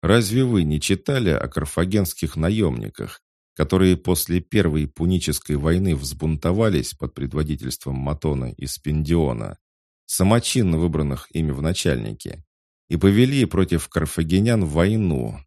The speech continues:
оказавшуюся для них более опасной, чем война с римлянами? Во времена отцов наших Франческо Сфорца не только обманул миланцев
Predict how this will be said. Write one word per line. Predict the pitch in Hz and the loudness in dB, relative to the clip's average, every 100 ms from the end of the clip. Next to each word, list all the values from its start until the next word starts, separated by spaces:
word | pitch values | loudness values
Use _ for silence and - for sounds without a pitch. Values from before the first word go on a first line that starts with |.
| _ | _
оказавшуюся | - 73 85 113 98 - 80 82 | -6 -2 2 2 2 0 -2 -2
для | 76 87 | 0 0
них | 98 87 | 0 -2
более | 76 90 95 73 | -2 2 4 2
опасной, | 73 - 104 95 85 80 73 71 | 0 0 0 0 -2 -2 -2 -8
чем | - 78 | -6 -2
война | 78 87 98 | 0 0 0
с | 80 | -2
римлянами? | 101 101 65 50 50 50 50 - _ _ _ _ _ _ - | -2 -2 -2 -6 -10 -12 -14 -18 _ _ _ _ _ _ -2
Во | |
времена | 82 101 113 127 117 | 2 4 4 2 0
отцов | - 82 - - 120 98 | 0 -2 -2 0 0 0
наших | 87 85 - 76 - - | -2 -2 -2 -4 -6 -8
Франческо | 80 87 82 87 - 80 | -2 0 0 -2 -2 -4
Сфорца | - - 117 98 - 73 65 58 58 | -4 0 0 0 -2 -4 -4 -6 -8
не | 95 | -6
только | - 139 113 87 | 0 0 0 -2
обманул | - 71 73 85 92 71 | -2 -4 -2 0 0 -2
миланцев | 71 82 76 60 - 58 - | 0 0 0 -2 -6 -10 -12